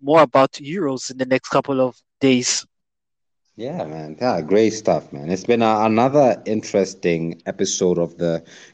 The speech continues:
Speaker 2: Green Pitch with your host, uh, Roger Gatsinzi. Is that how you say your surname, Roger? I, I, I've always, uh,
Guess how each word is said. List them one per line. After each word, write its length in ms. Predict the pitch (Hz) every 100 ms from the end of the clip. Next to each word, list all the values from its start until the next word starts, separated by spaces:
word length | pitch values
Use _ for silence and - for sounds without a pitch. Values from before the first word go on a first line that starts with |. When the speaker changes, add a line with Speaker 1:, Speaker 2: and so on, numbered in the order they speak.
| -
Speaker 2:
Green 420 | 98 117 113 92
Pitch 520 | - 123 127 - -
with 240 | 95 95 98
your 140 | 90
host, 520 | 87 95 92 90 -
uh, 300 | 87 82 78
Roger 460 | 80 82 87 82 90
Gatsinzi. 960 | 90 85 - 95 101 - - 202 233 - - -
Is 80 |
that 100 | 151
how 80 | 214
you 100 | 220
say 180 | 208 214
your 100 | 208
surname, 500 | 202 220 202 165 123
Roger? 240 | 101 101
I, 100 | 120
I, 280 | 147 165 143
I've 80 | 170
always, 400 | 180 190 185 151
uh, 400 | 127 120 107 98